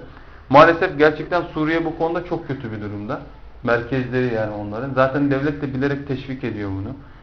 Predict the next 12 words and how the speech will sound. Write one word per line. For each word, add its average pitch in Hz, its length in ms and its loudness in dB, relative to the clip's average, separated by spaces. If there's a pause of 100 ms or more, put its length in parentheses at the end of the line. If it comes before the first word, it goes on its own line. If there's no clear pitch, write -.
(200)
Hani 120 160 4
orada 127 380 2
zaten 139 400 0 (100)
Seyyid 135 220 -4
Kutub'un, 135 400 -6
İbnül 131 340 -6
Kayyum 135 280 -2
ve 131 80 -2
İbn 127 200 -2
Teymiye'nin 139 420 -4
kitapları 151 420 -4
yasaktır. - 540 -4